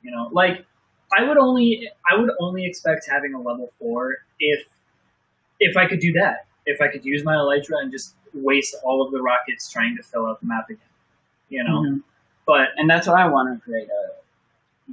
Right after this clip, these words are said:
Speaker 2: gunpowder plant.
Speaker 1: Right. I, I always forget how to make fireworks. <laughs> I know they're super simple, and I know they use the fire, it's the fire charge to make the fireworks star.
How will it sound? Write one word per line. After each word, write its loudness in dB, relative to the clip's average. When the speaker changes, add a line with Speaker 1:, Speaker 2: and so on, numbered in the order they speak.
Speaker 2:
gunpowder -6
plant. -20
Speaker 1:
Right. -2
I, 6
I 2
always 0
forget -6
how -10
to -10
make -12
fireworks. -16
<laughs> 0
I 6
know 6
they're 6
super 2
simple, -8
and -10
I -8
know -4
they -2
use -6
the -20
fire, -8
it's -16
the -10
fire 4
charge 0
to -20
make -18
the -20
fireworks -6
star. -10